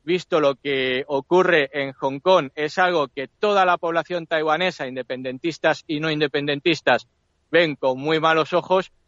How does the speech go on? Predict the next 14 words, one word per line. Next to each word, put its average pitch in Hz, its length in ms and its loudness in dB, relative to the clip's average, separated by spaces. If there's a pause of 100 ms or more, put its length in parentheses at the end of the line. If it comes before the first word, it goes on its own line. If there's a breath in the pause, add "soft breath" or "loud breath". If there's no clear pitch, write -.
y 147 140 -6
todavía 151 380 2
queda 170 180 0
mucho 165 260 -4
por 165 200 -2
negociar. 139 540 0 (180)
Ahora 180 220 2
bien, 160 220 0
una 175 280 -2
solución 175 600 -2
militar 160 580 0 (280)
parece 156 520 0
lejana, 170 440 0
aunque, 165 560 -2